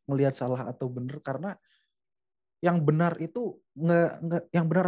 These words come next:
atau salah itu dalam grammar nggak seratus persen mutlak, tergantung konteksnya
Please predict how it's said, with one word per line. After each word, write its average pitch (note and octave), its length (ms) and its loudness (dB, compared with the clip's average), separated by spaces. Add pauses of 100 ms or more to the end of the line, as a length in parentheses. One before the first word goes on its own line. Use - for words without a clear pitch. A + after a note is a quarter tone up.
atau F3+ 80 -4
salah E3 240 -2
itu F3 320 -4
dalam D3+ 320 4
grammar D#3+ 320 0
nggak C#3+ 320 -4
seratus D3 320 -6
persen C#3+ 400 -6
mutlak, D#3 400 -6
tergantung D3+ 560 0
konteksnya D3 560 -6